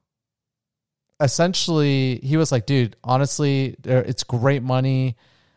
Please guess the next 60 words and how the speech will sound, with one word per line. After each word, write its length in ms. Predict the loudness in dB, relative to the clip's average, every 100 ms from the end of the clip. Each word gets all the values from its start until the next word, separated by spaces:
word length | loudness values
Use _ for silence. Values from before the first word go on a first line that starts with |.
| _ _
He 120 | -4
was 120 | -2
like, 100 | -2
"It's 160 | -4 -2
my 100 | -2
first 360 | 0 -2 0 0
year 100 | 2
out 160 | 2
here, 300 | 0 0 0
but, 160 | 2 0
like, 140 | 0
I'm 100 | -2
starting 280 | 0 0 2
to 60 | 0
learn, 180 | 0
like, 140 | 0 -4
the 120 | -4
ins 180 | -4 -2
and 80 | -2
outs 240 | -2 -2
of 100 | -4
Vegas." 680 | -2 -2 -2 -2 -2 -6 -10 _ _ _
He 80 | -4
was 100 | -2
like, 80 | 0
"I 100 | 0
honestly 340 | 2 0 0
think 260 | 0 0 -2
if 180 | -4 -2
you, 180 | 0 0
if 200 | -2 -4
you 60 |
move 160 | -2 0
out 160 | -2
here, 120 | -4 -8
you, 220 | -10 -16 -12
you 80 |
would 140 | -10 -8
be 100 | -8
doing 280 | -4 -4 -4
a 40 |
killing, 340 | -6 -6 -4
because 320 | -8 -10 -10 -8
with 160 | -8
your 100 | -6
personality 760 | -6 -6 -4 -4 -4 -4 -6 -8 _ _ _ _
and 120 | -4
your 100 | -2
ability 320 | 0 2 2 0
to 100 | -2
just, 220 | -4 -6
like, 140 | -6
talk 220 | -4 -4
to 100 | -4
people, 440 | -4 -4 -4 -6 -8 _ _ _ _ _ _ _ -6
you 100 | -4
could 160 | -2
pretty 200 | 0 0
much 200 | 0 -2
network 380 | -4 -4 -6 -10